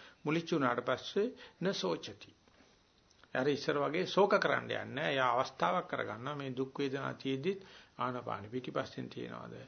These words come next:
ඉස්සරහින් තියනවාද කියලා දක්නාසුළු නුවණක් යනවා. න පරිදේවති, න කිලමති,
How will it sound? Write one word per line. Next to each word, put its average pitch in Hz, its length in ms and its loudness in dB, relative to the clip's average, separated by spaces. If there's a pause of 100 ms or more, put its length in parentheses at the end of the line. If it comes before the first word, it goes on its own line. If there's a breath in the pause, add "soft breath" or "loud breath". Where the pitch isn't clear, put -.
(280 loud breath)
ඉස්සරහින් 131 520 -2
තියනවාද 123 400 -6 (140)
කියලා 196 320 2 (560)
දක්නාසුළු 139 760 0
නුවණක් 156 460 -2
යනවා. - 260 -14 (260 loud breath)
න - 120 -4
පරිදේවති, 160 800 2 (1300 loud breath)
න 123 200 -2
කිලමති, 147 640 4